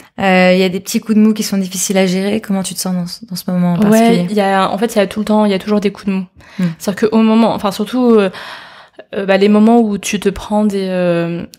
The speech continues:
Speaker 2: des noms et plusieurs noms d'affilée, là, tu te dis, « Ok, euh, en fait, si je continue comme ça, ça va pas marcher. » Et en fait, tu te dis, « Ok, euh, en, en plus, ça m'éner-, ça m'énervait complètement que les gens, euh,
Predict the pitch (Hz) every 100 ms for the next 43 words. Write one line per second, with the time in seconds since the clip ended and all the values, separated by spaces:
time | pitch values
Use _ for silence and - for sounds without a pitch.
0 | - 202 202 208 277 - - - 202 -
1 | 220 208 214 226 208 196 214 214 277 -
2 | 208 220 208 190 202 - 220 214 220 262
3 | 262 - - 196 196 233 233 - 196 190
4 | 214 214 220 214 208 240 202 175 214 214
5 | - 208 254 _ - 226 170 214 262 -
6 | 233 - _ - 220 196 220 214 214 240
7 | 233 220 190 - - 202 208 240 196 185
8 | 214 220 - 185 202 196 196 190 196 202
9 | 202 208 208 208 180 185 190 196 202 180